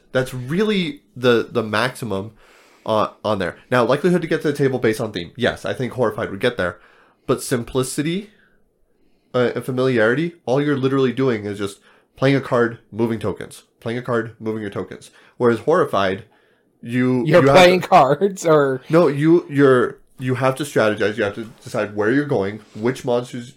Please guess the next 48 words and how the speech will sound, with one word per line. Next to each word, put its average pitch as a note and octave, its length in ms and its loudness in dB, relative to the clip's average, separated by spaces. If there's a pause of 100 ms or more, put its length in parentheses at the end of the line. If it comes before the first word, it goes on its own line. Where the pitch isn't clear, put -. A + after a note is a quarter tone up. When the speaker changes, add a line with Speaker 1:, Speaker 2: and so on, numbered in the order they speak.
Speaker 1:
or A2+ 160 0
which, B2 380 -4 (540)
uh, A2+ 200 0
items C3 320 0
you C3+ 100 -2
take, G2+ 380 -6 (240)
and A2 220 -2
how A#2 420 -2
you A#2 220 -4
have G#2+ 240 -8
to A2+ 80 -16
defeat A2 320 -12
your, G2+ 320 -10
the A2+ 80 -10
monsters G2+ 400 -8
in G2+ 60 -10
different G2+ 260 -8
ways. G2 400 -6 (320)
If - 280 4
two F3 180 -4
monsters C#3 520 -2
happen B2+ 320 -4
to A#2+ 80 -4
share A#2 240 0
the A#2+ 120 -8
same, A2+ 240 -4
like, F#2 200 -6
color A#2 340 0
or G#2+ 200 -4
numbers A#2 580 -4 (420)
that A#2+ 140 2
you B2 140 -2
need, B2 440 -4
at, G#2 260 -4
like, F#2 180 -6
some G#2+ 280 -4
need A2+ 140 -6
to A2 80 -10
go G#2+ 260 -2
at G#2 200 -8 (100)
one G2+ 200 -8
place, A#2+ 220 -8
like, G2+ 120 -4
let's G#2+ 160 -4
say A#2+ 80 -4
the A2+ 120 -4
Invisible A2+ 400 -6
Man. B2+ 360 -6